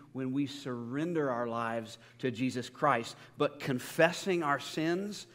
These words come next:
that's when, when I'm admitting it, I'm owning up to it. Like, "I did this. I'm still struggling with this."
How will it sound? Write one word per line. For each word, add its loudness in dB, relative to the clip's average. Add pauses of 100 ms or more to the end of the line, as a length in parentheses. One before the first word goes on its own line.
(160)
that's 2
when, 4 (180)
when 8
I'm 10
admitting 8
it, -4 (380)
I'm 6
owning 8
up 4
to 0
it. 2
Like, 0 (100)
"I 8
did 6
this. -6 (760)
I'm 4
still 6
struggling 6
with 0
this." 0